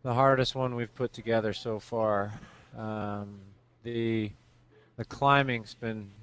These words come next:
really, really tough, and so just to get up everything, all the guys are having to do a lot of hard cycling every day. And then to top it off, uh, a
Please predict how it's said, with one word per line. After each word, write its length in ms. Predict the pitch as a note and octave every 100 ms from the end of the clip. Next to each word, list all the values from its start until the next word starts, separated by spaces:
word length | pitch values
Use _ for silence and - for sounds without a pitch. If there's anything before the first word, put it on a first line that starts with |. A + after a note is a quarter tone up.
| - _ _ _ _ _ _ -
really, 440 | B2+ C3+ B2 A#2+
really 560 | A#2+ A#2 A#2+ A2+ A2+ G#2 -
tough, 420 | - B2 - - A#2+ -
and 260 | A2+ A2 G#2+
so 560 | - A#2 A2+ A2 - - B1 - -
just 280 | C#3 - - -
to 60 | B2
get 240 | B2 A#2+
up 180 | B2+ -
everything, 420 | B2 A2 G#2+ G#2+
all 160 | A2+ A2+
the 100 | G#2+
guys 300 | A#2 A#2 A2
are 60 | G#2+
having 240 | G#2+ G#2+
to 60 | G#2+
do 180 | A2
a 20 | G#2
lot 340 | G#2+ A2+ A2+
of 100 | G2
hard 220 | A2 G#2+
cycling 600 | - - A2+ A2 A2 G#2
every 200 | G#2 G2+ G2+
day. 340 | A#2 G#2 G#2+ _ - - - _ _ _ -
And 320 | A#2+ G#2+ A2
then 420 | A#2 A#2 A#2 A2+ G#2+
to 100 | A2+
top 320 | - B2+ -
it 60 | A#2
off, 640 | A#2+ A#2+ A#2 - - - - - - - A#2
uh, 40 | A#2 A2 A2+ A2+ A2+
a 60 | A2